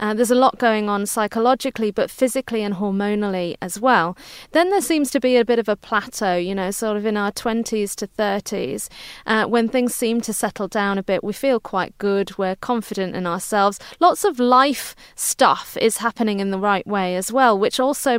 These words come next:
probably impacts how we cope with our P M S symptoms. And then, of course, we have children.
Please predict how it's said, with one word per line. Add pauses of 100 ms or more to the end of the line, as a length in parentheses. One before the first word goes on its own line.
probably
impacts
how
we
cope
with
our
P
M
S
symptoms. (440)
And
then,
of
course,
we
have
children.